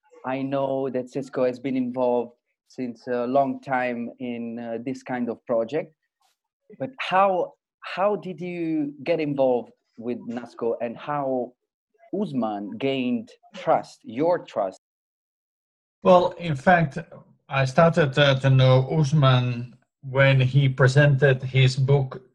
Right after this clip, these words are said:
Speaker 2: that he wrote about his story, which is called To the Land of the White Man.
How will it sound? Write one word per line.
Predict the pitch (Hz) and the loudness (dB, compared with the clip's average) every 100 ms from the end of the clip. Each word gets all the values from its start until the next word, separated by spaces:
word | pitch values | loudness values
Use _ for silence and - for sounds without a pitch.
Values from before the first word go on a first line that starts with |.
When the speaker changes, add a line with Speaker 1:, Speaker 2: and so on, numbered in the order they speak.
| _ - | _ 0
Speaker 2:
that | 139 139 | 4 4
he | 127 135 | 6 4
wrote | 117 131 143 135 127 | 6 4 6 2 -2
about | 113 120 131 127 | 0 2 2 2
his | 123 120 | -2 -2
story, | 135 120 117 113 | -4 -4 -4 -8
which | 127 123 127 | -8 -6 -6
is | 127 | -6
called | - 131 117 131 131 | 2 2 4 -4 -4
To | 139 | -2
the | 120 | 0
Land | 120 123 120 127 | 2 0 0 -4
of | - 120 113 - | 2 2 2 0
the | 117 117 | 2 2
White | 110 113 110 127 | 2 0 0 -2
Man. | 117 107 110 | -2 0 -2